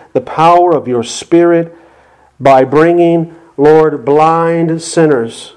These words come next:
into the light and the truth of your Son, Jesus Christ. We thank you that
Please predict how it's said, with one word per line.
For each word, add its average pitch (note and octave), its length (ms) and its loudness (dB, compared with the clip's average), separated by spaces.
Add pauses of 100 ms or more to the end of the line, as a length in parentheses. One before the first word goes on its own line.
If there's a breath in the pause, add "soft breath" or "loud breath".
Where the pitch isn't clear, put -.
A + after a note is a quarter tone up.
into D3 320 -2
the C#3+ 140 -2
light D3 400 0
and C#3+ 100 -2
the C3 60 0
truth D#3 600 -2
of C#3 200 -4
your C3+ 160 0
Son, D3 380 0
Jesus C#3 480 -2
Christ. A#2+ 480 -4
We C#3 80 0
thank D3+ 320 0
you D3+ 140 2
that D3 460 2